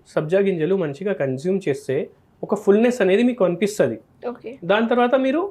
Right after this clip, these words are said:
Speaker 1: లిటిల్ క్వాంటిటీ తీసుకుంటారు ఫుడ్.
Speaker 2: మ్మ్.
Speaker 1: So తక్కువ క్యాలరీస్ పోతాయి. ఎందుకు తక్కువ క్యాలరీస్ పోతాయి? ఇది, ఇది చాలా హై ఫైబర్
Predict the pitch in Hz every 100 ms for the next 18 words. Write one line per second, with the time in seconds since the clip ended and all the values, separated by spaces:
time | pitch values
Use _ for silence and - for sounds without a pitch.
0 | - _ _ _ 185 190 240 233 202 196
1 | 247 240 208 - 196 185 185 151 147 254
2 | 233 226 - _ _ - 247 269 160 -
3 | 190 185 165 160 196 - 127 - 101 _
4 | _ _ _ _ 147 214 233 208 214 208
5 | 202 196 196 185 175 165 156 156 151 151
6 | 185 285 330 _ _ _ - 160 175 147
7 | 147 - 165 156